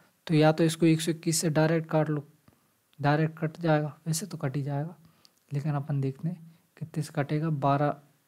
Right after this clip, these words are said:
पंजे साठ होता है, तो बारह चौको अड़तालीस, चार टाइम में कटेगा। चार टाइम में कितना आएगा, बारह,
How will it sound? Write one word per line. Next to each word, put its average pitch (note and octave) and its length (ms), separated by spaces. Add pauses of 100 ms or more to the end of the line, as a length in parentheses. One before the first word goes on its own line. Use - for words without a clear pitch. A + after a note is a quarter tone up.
(480)
पंजे D3 240
साठ C#3 320
होता C#3 180
है, D#3+ 60
तो D3+ 100
बारह C#3 240
चौको C#3+ 320
अड़तालीस, C3 540
चार C#3 220
टाइम C#3+ 280
में D3+ 120
कटेगा। C#3 380 (720)
चार C#3+ 200
टाइम D3+ 240
में D3 120
कितना D3 280
आएगा, D3+ 180
बारह, C#3 340